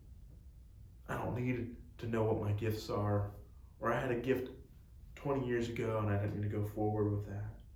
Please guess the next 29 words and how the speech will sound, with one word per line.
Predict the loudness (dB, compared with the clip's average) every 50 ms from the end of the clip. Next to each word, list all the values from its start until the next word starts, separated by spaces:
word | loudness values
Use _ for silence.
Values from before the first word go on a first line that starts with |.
| -18 -16 -16 -16 -16 -18 -18 -18 -18 -18 -18 -18 -18 -18 -16 -6 0
We're | 2 4
not | 4 4 4 4
taking | 2 2 2 2 2
the | 4 4
approach | 4 2 2 2 0 0 0
of | -2 -6 -8
Paul. | -4 -2 -2 0 0 -2 -4 -4 -8 -12 -16 -16 -16 -16 -16 -16 -16 -14 -16 -14 -14 -14 -16 -16 -16 -18 -18 -16 -16 -16 -16 -16 -18 -18 -18 -20 -20 -20 -20 -20 -18 -18 -16 -14 -14 -14 -14 -16 -18 -18 -4
Paul | 4 8 8 10 10
wants | 8 6 2
to | 0 0
make | 0 2 0 0
sure | -2 -2 0 2 4 4 4
that | 4 4
he | 4
continues | 4 2 2 2 2 2 2 2 2 2
to | 2
move | 2 2 2 2 2
closer | 4 6 8 8 8 6 4 2 0 0 0
to | 0 0
who | 0 0 2
God | 2 4 4 4 4 2
is | 0
calling | -2 -2 0 0 0 0
him | 0 -2
to | -2 -2
be | -2 -2 0 0 2
in | 2
all | 2 2 0 -2 -2
things. | -2 0 2 2 2 2 0 -4 -8 -12